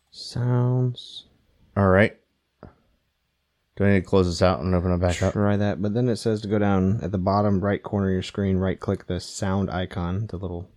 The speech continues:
Speaker 1: speaker thing. Mm, that guy, right click it.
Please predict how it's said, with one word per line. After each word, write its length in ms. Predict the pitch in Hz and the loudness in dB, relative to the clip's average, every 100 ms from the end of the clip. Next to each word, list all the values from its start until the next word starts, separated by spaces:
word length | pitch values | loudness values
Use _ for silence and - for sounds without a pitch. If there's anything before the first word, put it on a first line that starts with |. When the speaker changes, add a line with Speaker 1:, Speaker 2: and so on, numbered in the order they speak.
| _ | _
Speaker 1:
speaker 340 | - - 90 | -12 -6 -4
thing. 220 | 87 85 95 - _ _ _ - _ - _ _ _ _ _ _ - | -2 -4 -6 -10 _ _ _ -20 _ -20 _ _ _ _ _ _ -10
Mm, 840 | 82 78 82 80 78 78 82 87 | -8 -6 -6 -6 -6 -6 -4 -4
that 280 | 90 98 85 | -2 -4 -4
guy, 180 | 95 92 | -4 -2
right 200 | 95 92 | -2 -4
click 220 | - 95 | -4 -4
it. 160 | 107 | -6